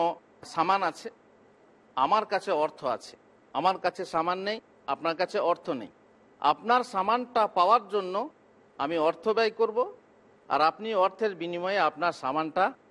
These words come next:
আমাকে দেবেন। এই হলো মালের প্রধান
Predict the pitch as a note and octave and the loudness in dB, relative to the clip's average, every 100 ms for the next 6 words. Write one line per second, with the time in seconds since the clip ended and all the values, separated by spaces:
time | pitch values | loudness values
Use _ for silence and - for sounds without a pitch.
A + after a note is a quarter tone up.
0 | _ _ - D3 E3+ E3 A#2 A2+ G2 _ | _ _ -4 0 0 -2 -4 -6 -6 _
1 | _ _ _ _ _ E3 G#3 E3+ F3 G3 | _ _ _ _ _ 2 2 0 -2 -2
2 | D4 _ _ _ _ A2 C3+ D3+ F#3 G3+ | -2 _ _ _ _ -4 0 2 2 0
3 | D#3 C#3 - _ - E3 F3 A3+ | -2 -8 -10 _ -4 0 4 2